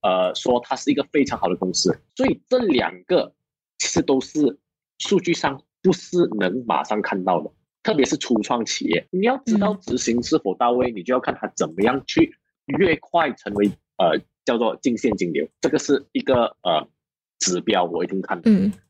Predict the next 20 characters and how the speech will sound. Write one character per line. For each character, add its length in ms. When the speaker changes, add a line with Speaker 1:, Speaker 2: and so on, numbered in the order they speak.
Speaker 1:
第 140
二 60
样 100
东 140
西 120
就 120
是 320
它 80
开 260
始 180
赚 260
了 140
一 80
点 260
点 220
钱， 260
它 140
有 260
没 160
有 320